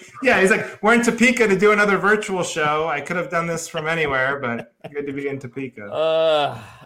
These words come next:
Speaker 2: man, that's, that would be the worst because, 'cause you know the backstory on that. Like, say that guy's married, right? He's got a, oh, and a, a kid or a kid on the way. I mean, I mean, there's a lot of conversations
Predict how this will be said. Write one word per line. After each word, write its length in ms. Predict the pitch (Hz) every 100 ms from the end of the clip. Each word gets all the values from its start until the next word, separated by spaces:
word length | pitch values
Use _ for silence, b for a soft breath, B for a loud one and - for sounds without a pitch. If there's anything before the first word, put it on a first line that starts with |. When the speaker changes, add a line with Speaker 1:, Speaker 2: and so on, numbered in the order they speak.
| -
Speaker 2:
man, 540 | 143 160 165 160 143
that's, 260 | 147 185 -
that 120 | 196 247
would 80 | 226
be 80 | 214
the 120 | 170
worst 460 | 135 143 120 - b b -
because, 440 | 202 233 196 160 - _ _
'cause 160 | 214 220
you 80 |
know 160 | 254 302
the 140 | 311
backstory 680 | 202 170 170 - - 165 143
on 120 | 131
that. 280 | 127 117 117
Like, 140 | 127 127
say 220 | - 160
that 160 | 143
guy's 260 | 131 120 110
married, 300 | 120 113 92
right? 180 | 92 104
He's 140 | 110
got 120 | 110 107
a, 80 | 104 92
oh, 220 | 110 110 113
and 100 | 104
a, 200 | 104 107
a 40 |
kid 360 | - 131 120 110
or 60 |
a 40 | 98
kid 160 | 127
on 140 | 117 101
the 60 |
way. 500 | 101 104 104 98 90 -
I 40 |
mean, 320 | 107 101 98 b b b b 127
I 60 |
mean, 340 | 135 127 123 113 _ _ _ _ -
there's 340 | 120 175 247
a 60 | 262
lot 240 | 233 190
of 80 | 156
conversations 960 | 165 151 120 113 147 147 - 85 80